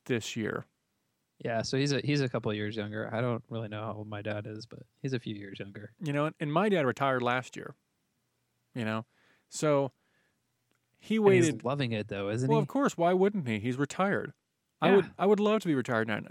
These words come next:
Speaker 1: right now,
Speaker 2: Li-,
Speaker 1: but
Speaker 2: living the dream.
Speaker 1: you know, he waited. I mean, he could, he probably could have retired a little bit later, but with all of the, the wonders of medicine, you know, people are living a lot longer than they used to.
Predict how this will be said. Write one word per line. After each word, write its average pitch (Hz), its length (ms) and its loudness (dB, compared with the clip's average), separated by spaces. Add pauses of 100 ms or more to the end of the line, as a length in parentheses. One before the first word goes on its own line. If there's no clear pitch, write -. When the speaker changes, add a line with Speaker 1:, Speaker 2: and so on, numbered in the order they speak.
Speaker 1:
right 113 160 2
now, 104 140 -4
Speaker 2:
Li-, 110 80 -10
Speaker 1:
but 208 280 2 (120)
Speaker 2:
living 131 200 -2
the 127 100 0
dream. 131 340 0 (100)
Speaker 1:
you 190 100 -4
know, 175 200 -2 (100)
he 240 280 2
waited. 165 600 2
I 185 60 -2
mean, 175 160 0
he 233 80 4
could, 190 160 0
he 196 160 0 (260)
probably 175 240 2
could 143 200 0
have 147 100 2
retired 160 580 -4 (400)
a 147 40 -2
little 147 180 2
bit 131 160 0
later, 120 540 0 (680)
but 180 160 6
with 180 280 2 (400)
all 220 400 2
of 170 180 2
the, 156 180 0
the 143 160 0
wonders 180 540 0
of 123 100 -4
medicine, 120 680 -4 (340)
you 131 100 0
know, 127 220 2 (960)
people 240 320 2
are 160 100 4
living 147 300 2
a 135 40 0
lot 131 220 0
longer 120 420 4
than 151 140 2
they 151 140 -2
used 151 380 -4
to. 151 440 -2